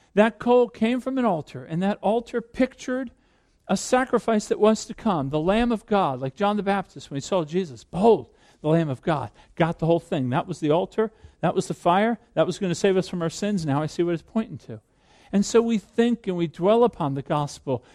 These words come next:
We think, we preach to ourselves this gospel. We remind ourselves that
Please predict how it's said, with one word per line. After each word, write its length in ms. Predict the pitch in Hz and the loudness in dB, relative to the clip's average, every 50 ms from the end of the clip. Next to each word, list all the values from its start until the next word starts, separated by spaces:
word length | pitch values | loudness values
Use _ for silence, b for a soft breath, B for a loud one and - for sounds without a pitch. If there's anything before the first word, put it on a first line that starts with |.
| b b | b b
We 140 | 202 202 185 | -4 -4 -4
think, 460 | - - - _ - 220 233 233 - | -4 -8 -16 _ -2 0 0 0 2
we 120 | 208 196 | 2 0
preach 480 | - - - - - 262 262 - - - | 0 0 -8 -4 -4 -4 -4 -4 -8 -8
to 120 | - 226 214 | -4 0 0
ourselves 560 | 220 202 - - - 196 190 202 196 - - | 0 0 -2 -2 0 2 2 2 0 -2 -4
this 200 | 185 190 - - | -4 -4 -4 -4
gospel. 640 | - 220 214 240 240 - - - - 151 110 104 _ _ _ _ _ _ _ _ _ - - _ _ _ _ _ - | -2 0 0 0 0 -2 -6 -10 -8 -8 -8 -8 _ _ _ _ _ _ _ _ _ -20 -20 _ _ _ _ _ -6
We 100 | - 196 | -4 -2
remind 540 | 175 180 175 175 175 185 202 226 247 226 208 | 0 0 0 0 0 0 2 2 2 2 2
ourselves 640 | 147 131 - - - - 151 135 120 123 120 - | 0 -2 -4 -8 -4 -2 0 0 -2 -2 -4 -4
that 160 | 156 156 - | -4 -6 -6